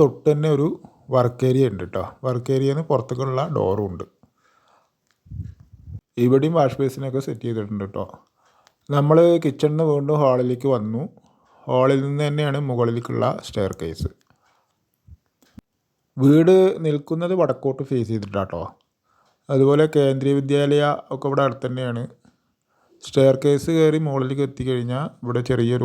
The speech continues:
ഓപ്പൺ സ്പേസ് ആണ്. അവിടുന്ന് ഇതാ റൈറ്റിലേക്ക് തിരിഞ്ഞാൽ അവിടെ ഒരു ബെഡ്റൂം, പിന്നെ ഒരു നല്ലൊരു ബാൽക്കണി ഉണ്ട്. ലെഫ്റ്റിലേക്ക് തിരിഞ്ഞു കഴിഞ്ഞാൽ വീണ്ടും ഒരു ബെഡ്റൂം കേട്ടോ.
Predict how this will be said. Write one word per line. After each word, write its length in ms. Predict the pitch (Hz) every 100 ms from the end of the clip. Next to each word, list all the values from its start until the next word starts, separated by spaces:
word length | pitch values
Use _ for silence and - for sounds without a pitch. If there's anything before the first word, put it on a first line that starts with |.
| 117
ഓപ്പൺ 180 | 104 110 101
സ്പേസ് 340 | - 104 98 110
ആണ്. 160 | 95 110 - _ _ _ _ _ _ _ -
അവിടുന്ന് 380 | 123 123 127 135
ഇതാ 120 | 120 104 - 120
റൈറ്റിലേക്ക് 440 | 120 120 123 123 139
തിരിഞ്ഞാൽ 280 | 120 123 120
അവിടെ 140 | 113
ഒരു 80 | 123
ബെഡ്റൂം, 440 | 117 101 104 98 101 127 - - _ _
പിന്നെ 180 | 120 113
ഒരു 100 | 113 120
നല്ലൊരു 380 | 117 117 117 - - _ _ _ _ _ _ _ _ _ _ _ _ _ -
ബാൽക്കണി 600 | 123 117 117 117 127 127 113
ഉണ്ട്. 200 | 101 110 - _ _ _ _ _ _ _ _ _ _ _ _
ലെഫ്റ്റിലേക്ക് 520 | 120 120 120 - 127 135
തിരിഞ്ഞു 220 | 117 120
കഴിഞ്ഞാൽ 360 | 117 107 117 170 135
വീണ്ടും 260 | 101 101 104
ഒരു 100 | 98
ബെഡ്റൂം 320 | 90 90 82 85
കേട്ടോ. 200 | 90